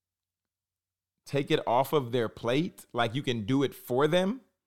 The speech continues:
these are ways to where you can, these are three ways, or three potential pain points that people are willing to pay for,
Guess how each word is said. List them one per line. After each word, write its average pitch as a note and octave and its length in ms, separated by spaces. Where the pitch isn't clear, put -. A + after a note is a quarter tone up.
these F3 440
are C#3+ 260
ways C3 680
to C#3 120
where B2+ 260
you C3+ 280
can, A#2+ 540
these D#3+ 180
are D3+ 120
three E3+ 340
ways, A#2+ 800
or A#2+ 80
three E3+ 280
potential D3+ 520
pain D3+ 380
points A#2+ 420
that A#2+ 180
people D3 440
are A#2 140
willing B2+ 300
to G#2 80
pay A2 240
for, D#2 360